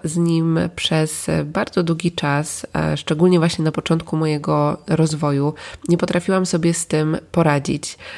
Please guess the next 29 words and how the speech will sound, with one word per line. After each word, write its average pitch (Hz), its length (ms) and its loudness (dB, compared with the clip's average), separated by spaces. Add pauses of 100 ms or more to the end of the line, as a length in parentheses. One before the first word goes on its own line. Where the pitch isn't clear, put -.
(140)
e, 156 280 2
i 175 160 2
nie 180 120 4
miałam 180 260 4
wtedy 170 280 2
osób, 160 400 0
do 151 200 0
których 151 360 -4
mogłabym 147 460 0
się 139 420 -2
zwrócić. 143 680 0
Także, 151 480 -2 (280)
e, 156 180 4
tym 165 200 0
bardziej 170 320 4
cieszę 170 320 2
się, 165 140 2
że 156 100 2
możemy 160 340 2
tutaj 156 260 -2
tworzyć 160 300 0
taką 156 320 -2
społeczność, 160 760 0
że, 156 440 0
że 160 120 -4
macie 165 320 2
miejsce 156 480 0
też, 156 280 -4
do, - 260 -2